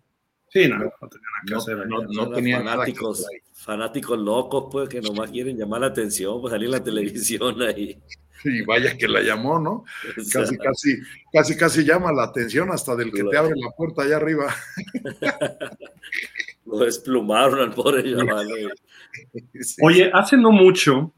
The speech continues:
Speaker 1: se metió en un partido, creo que Cleveland-Pittsburgh, un tipo también, andaba por ahí dando lata, y llega James Harrison por la espalda porque nadie se le acercaba,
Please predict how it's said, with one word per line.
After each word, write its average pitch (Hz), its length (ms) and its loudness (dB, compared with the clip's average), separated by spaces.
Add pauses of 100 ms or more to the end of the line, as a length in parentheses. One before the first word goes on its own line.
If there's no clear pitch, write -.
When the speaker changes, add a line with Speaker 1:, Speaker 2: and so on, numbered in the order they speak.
Speaker 1:
se - 200 -2
metió 143 420 4
en 180 60 4
un 196 160 2
partido, 160 340 2
creo 170 120 0
que 170 140 2
Cleveland-Pittsburgh, 139 1040 0
un 135 240 0
tipo 139 380 -2
también, 120 460 -2
andaba 131 380 2
por 110 180 0
ahí 117 140 2
dando 120 260 0
lata, 110 440 -2 (720)
y 131 140 4
llega 160 380 6
James 160 380 4
Harrison 139 560 4
por 117 180 -4
la 113 60 -4
espalda 135 420 0
porque 127 220 -2
nadie 151 180 6
se 151 120 2
le 120 80 2
acercaba, 120 720 0